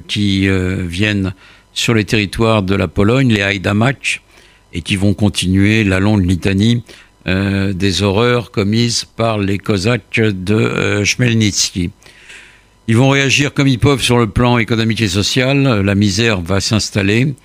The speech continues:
euh, souvent. Les relations avec les Polonais, je l'ai dit, vont être, euh, mauvaises. Et tout cela, après les faux messies,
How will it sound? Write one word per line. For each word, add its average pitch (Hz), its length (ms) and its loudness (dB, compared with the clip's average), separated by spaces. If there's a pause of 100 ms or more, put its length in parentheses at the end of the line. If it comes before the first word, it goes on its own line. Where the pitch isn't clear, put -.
(300)
euh, 95 460 -2
souvent. 107 580 0 (680)
Les 101 140 2
relations 120 360 0
avec 104 120 0
les 107 80 0
Polonais, 107 320 2
je 98 100 0
l'ai 101 180 2
dit, 107 300 2
vont 95 380 0
être, 101 420 -4
euh, 92 260 -2
mauvaises. 110 680 0 (1000)
Et 156 340 0 (1120)
tout 143 120 2
cela, 151 440 2
après 123 800 0
les 107 520 2
faux 131 320 2
messies, 131 800 2